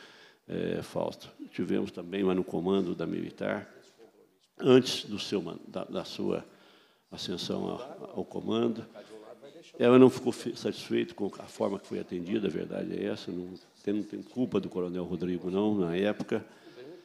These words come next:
mas não foi tão rápido como poderia ter sido, diferente da Polícia Civil.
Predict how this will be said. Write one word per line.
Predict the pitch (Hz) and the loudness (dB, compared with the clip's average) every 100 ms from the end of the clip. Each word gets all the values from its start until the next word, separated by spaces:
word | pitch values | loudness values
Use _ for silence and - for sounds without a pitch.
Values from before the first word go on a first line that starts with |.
| - - - - | -20 -20 -18 -4
mas | 101 104 107 113 107 | 0 4 4 4 2
não | 117 123 | 4 2
foi | 123 - 113 | 2 0 0
tão | - 117 107 | 2 2 2
rápido | 101 110 104 107 - | 2 0 -2 -6 -2
como | 117 110 | 0 0
poderia | 110 104 98 104 | 2 2 2 0
ter | 107 98 | 0 -2
sido, | - 117 113 107 - - | -2 -4 -4 -10 -16 -12
diferente | 101 - 131 101 104 - | -2 8 8 8 0 -2
da | 110 | -6
Polícia | 120 110 131 | -2 -4 -4
Civil. | 117 139 113 76 | -8 -6 -6 -8